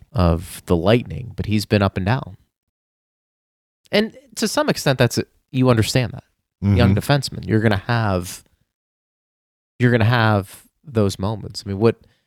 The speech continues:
Speaker 1: what is the number? Two hundred fifty games played? You hear that number
Speaker 2: You talk to
Speaker 1: thrown around.
Speaker 2: different people.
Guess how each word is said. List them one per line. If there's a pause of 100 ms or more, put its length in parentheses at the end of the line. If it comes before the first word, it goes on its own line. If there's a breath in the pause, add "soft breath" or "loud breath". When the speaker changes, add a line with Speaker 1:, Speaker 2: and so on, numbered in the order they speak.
(440)
Speaker 1:
what
is
the
number?
Two
hundred
fifty (760)
games
played?
You
hear
that
number
Speaker 2:
You
talk
to
Speaker 1:
thrown
around.
Speaker 2:
different
people.